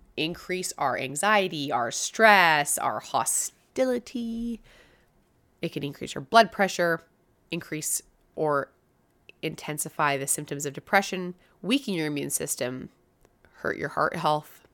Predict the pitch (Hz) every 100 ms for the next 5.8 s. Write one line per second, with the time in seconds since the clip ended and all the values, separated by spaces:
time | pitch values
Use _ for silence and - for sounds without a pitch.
0 | _ _ _ _ 151 - 147 - - -
1 | - - - 160 - _ _ _ _ _
2 | _ _ - 165 147 170 202 262 214 190
3 | - - 156 143 - - 160 143 135 185
4 | 202 151 147 147 160 143 160 147 139 143
5 | 135 120 - - 147 147 143